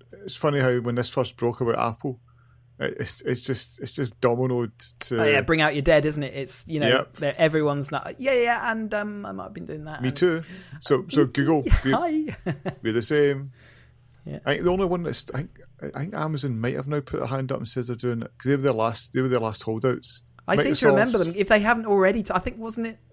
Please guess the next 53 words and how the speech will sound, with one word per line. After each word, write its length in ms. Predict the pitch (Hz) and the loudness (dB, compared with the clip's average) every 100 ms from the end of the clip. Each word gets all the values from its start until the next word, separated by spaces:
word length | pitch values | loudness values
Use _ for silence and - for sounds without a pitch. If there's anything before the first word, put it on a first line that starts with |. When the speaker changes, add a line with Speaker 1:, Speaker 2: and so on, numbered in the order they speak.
| - | -4
Speaker 2:
didn't 180 | 226 | -2
Amazon 520 | 226 208 202 196 190 185 | 0 0 0 -2 -2 -2
sort 180 | - 196 | -4 -4
of 60 | |
say, 300 | 185 190 196 | 0 2 2
"Yes, 420 | 170 127 147 139 | 2 -2 -4 -4
we're 80 | 147 | -6
doing 260 | 139 147 135 | -4 -2 -4
this"? 360 | 131 127 - - _ - | -8 -10 -16 -20 _ -12
Speaker 1:
Yeah, 180 | - 120 | -2 -2
Go-, 140 | 131 175 | 0 2
Speaker 2:
Wasn't 160 | 208 | 4
there 100 | 214 | 2
Speaker 1:
Google, 280 | 160 151 117 _ _ _ _ _ - | 2 2 -2 _ _ _ _ _ -4
Google 220 | 160 175 | 2 4
were 80 | 160 | 4
the 80 | 151 | 0
first 240 | 160 139 | -2 -2
to 60 | 143 | -4
say, 340 | - 117 120 | 0 2 2
and 180 | - 117 | 0 0
then 380 | 113 113 113 110 | 2 2 0 -2
Speaker 2:
Right, 300 | 139 123 135 | -6 -8 -4
okay. 160 | 123 - | -4 -4
Speaker 1:
Microsoft, 560 | 131 131 120 104 - | 0 2 2 -2 -12
and 200 | 123 113 | -6 -4
then 300 | 110 107 110 | -2 -2 -2
it 20 | 107 | -4
was 140 | 101 | -6
Facebook. 440 | - 120 113 - - | -2 -2 -2 -2 0
Speaker 2:
I, 40 | |
I 40 | 180 | 0
seem 200 | - 151 | -2 -4
to 60 | 147 | -4
remember 240 | 147 139 | -2 0
Amazon 260 | 139 135 139 | 0 -2 -2
doing 180 | 139 139 | -2 -2
it, 60 | |
but 80 | 135 | -2
they 80 | 139 | 2
Speaker 1:
And 80 | 143 | 4
I 40 | |
Speaker 2:
all, 60 | 117 | 2
Speaker 1:
think 220 | 143 139 | 2 2
Speaker 2:
they 60 | 139 | 4
all 160 | 135 131 | 4 6
wash 180 | 135 | 4
Speaker 1:
Amazon 120 | 135 123 | 4 2
Speaker 2:
into 120 | 113 | 0
Speaker 1:
have 80 | 139 | 0
Speaker 2:
one, 160 | 151 | 0
don't 140 | 143 139 | 0 -4
they? 160 | 139 | -6